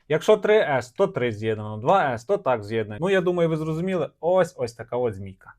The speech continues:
Ось так вона все складається. Отак зварюється і набирається напруга.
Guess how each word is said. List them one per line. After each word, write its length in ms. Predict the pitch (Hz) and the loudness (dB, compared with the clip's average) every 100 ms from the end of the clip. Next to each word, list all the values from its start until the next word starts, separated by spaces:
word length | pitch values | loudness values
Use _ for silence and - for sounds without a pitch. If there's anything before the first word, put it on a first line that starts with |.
| _ _ _ | _ _ _
Ось 140 | 113 | -16
так 240 | - 139 139 | -6 -6 -4
вона 160 | 110 | -6
все 220 | 107 - 110 | -6 -8 -10
складається. 640 | - 104 98 - - - - | -8 -10 -10 -14 -20 -20 -12
Отак 360 | 117 151 156 | -6 0 -2
зварюється 560 | 117 117 160 151 120 - | -2 0 2 0 -4 -8
і 80 | 110 | -6
набирається 600 | 110 107 127 127 110 107 | -6 -2 0 -2 -4 -6
напруга. 480 | 117 123 120 101 | -8 -6 -6 -6